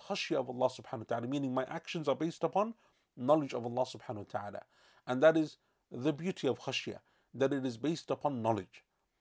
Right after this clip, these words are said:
that you fear Allah subhanahu wa ta'ala, and that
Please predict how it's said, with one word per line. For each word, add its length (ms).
that 80
you 180
fear 300
Allah 220
subhanahu 320
wa 240
ta'ala, 280
and 160
that 120